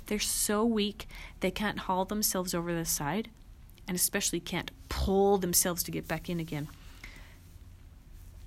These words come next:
As they lay down, hands over their heads, Zamperini splashed overboard alone.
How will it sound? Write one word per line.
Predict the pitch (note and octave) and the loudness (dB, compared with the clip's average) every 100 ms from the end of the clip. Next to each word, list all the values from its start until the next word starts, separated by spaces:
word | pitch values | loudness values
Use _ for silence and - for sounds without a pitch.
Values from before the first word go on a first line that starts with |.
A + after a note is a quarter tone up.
| - | -2
As | G#3+ G3 | 2 2
they | G3 A#3 | 6 6
lay | A3 G3 | 6 4
down, | F#3 B3 A3+ F3 G3+ A3 - - | 6 8 8 8 4 0 -4 2
hands | G#3 G#3+ | 4 4
over | G#3+ G3 | 4 4
their | F#3 | 2
heads, | F3+ G#3 F#3 F#3 - | 2 4 4 2 2
Zamperini | - F#3 - G3 F3 | 0 0 2 0 2
splashed | F3 - F#3 E3 - | 2 2 2 2 0
overboard | F#3 F3+ F3 F3 | 0 0 0 0
alone. | F3+ F3 D#3+ E3+ | 2 0 0 -2